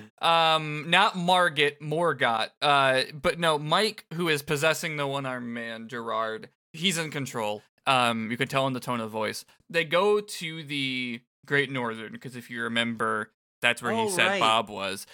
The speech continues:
Speaker 1: They, and he, like, they're like, "All right, get every guest to come and see if this is Bob, if, if Mike can see Bob's
Speaker 2: Because of the whole thing of,
Speaker 1: true,
Speaker 2: like, he had
Speaker 1: true
Speaker 2: that
Speaker 1: face."
Speaker 2: vision about lonely souls in different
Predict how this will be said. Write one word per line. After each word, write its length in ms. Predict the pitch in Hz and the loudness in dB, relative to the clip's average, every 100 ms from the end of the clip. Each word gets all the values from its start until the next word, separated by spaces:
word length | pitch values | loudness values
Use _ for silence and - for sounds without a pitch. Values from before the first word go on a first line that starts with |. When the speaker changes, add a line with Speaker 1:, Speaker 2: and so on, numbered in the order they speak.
| - - | -14 0
Speaker 1:
They, 240 | 139 127 | 2 4
and 140 | 139 | 4
he, 100 | 143 | 4
like, 320 | 143 143 139 - _ _ - | 4 2 0 -14 _ _ 0
they're 140 | 135 | 2
like, 200 | 131 143 | 2 4
"All 80 | 170 | 4
right, 180 | 151 139 | 4 2
get 160 | 160 151 | 0 2
every 320 | 165 170 156 | 2 2 -2
guest 580 | 120 147 131 - - - _ _ | 4 4 4 0 -6 -12 _ _
to 120 | - 135 | 0 0
come 540 | - 139 131 135 135 - _ | 4 4 4 0 -4 -8 _
and 640 | 135 127 123 123 123 123 120 139 | 6 6 6 4 0 -4 -6 -4
see 220 | - 143 | 0 2
if 140 | 135 139 | 2 2
this 220 | 139 139 | 2 0
is 100 | 120 | 2
Bob, 420 | 147 135 82 - | 4 4 2 -2
if, 160 | 117 117 | -4 0
if 240 | 120 - | -2 0
Mike 300 | 131 131 - | 0 0 -2
can 160 | - 127 | -10 -10
see 200 | - 127 | -4 -2
Bob's 320 | 127 123 120 | 2 2 4
Speaker 2:
Because 180 | 208 170 | 2 -2
of 100 | 170 | -4
the 100 | 156 | -4
whole 160 | 160 147 | -2 -4
thing 240 | - 139 107 | -2 -2 -2
of, 80 | 104 | -6
Speaker 1:
true, 60 | |
Speaker 2:
like, 220 | 127 120 - - | -6 -8 -10 -14
he 180 | 123 - _ | -14 -14 _
had 180 | 156 143 | -2 0
Speaker 1:
true 80 | 123 | 2
Speaker 2:
that 180 | 131 110 | 2 2
Speaker 1:
face." 280 | 107 - - _ | -2 -8 -12 _
Speaker 2:
vision 380 | 131 151 143 135 | -6 -6 -4 -4
about 280 | 131 131 127 | 0 0 0
lonely 400 | 127 127 127 127 | -4 -4 -2 -4
souls 600 | - - 135 131 127 117 | -2 0 2 2 -2 -6
in 120 | 117 120 | -8 -4
different 360 | 123 - 127 | -6 -2 -4